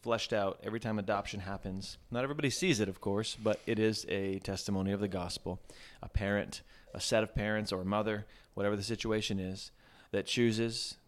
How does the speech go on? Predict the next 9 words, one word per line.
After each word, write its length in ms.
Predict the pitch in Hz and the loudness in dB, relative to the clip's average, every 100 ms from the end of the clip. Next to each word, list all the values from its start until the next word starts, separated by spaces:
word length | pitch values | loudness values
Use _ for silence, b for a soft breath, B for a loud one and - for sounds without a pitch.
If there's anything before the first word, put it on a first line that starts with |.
| - | -12
to 120 | - | -10
come 280 | - 110 113 | -4 0 4
in 340 | 107 104 117 117 - - | 4 4 0 -6 -14 -12
and 260 | 101 98 98 | -6 -4 0
bring 400 | 110 113 127 135 | 4 6 4 2
a 80 | |
child 400 | 104 117 104 104 | -2 0 2 2
who 120 | 98 104 | 2 2
was 440 | 101 98 95 - | 4 2 0 -4